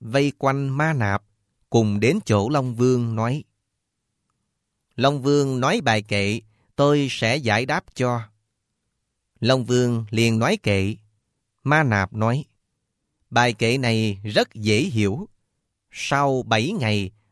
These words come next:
tôi sẽ giải đáp." Ma Nạp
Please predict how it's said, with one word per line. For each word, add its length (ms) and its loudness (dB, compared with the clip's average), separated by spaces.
tôi 320 2
sẽ 260 -2
giải 320 -2
đáp." 220 -2
Ma 180 0
Nạp 300 0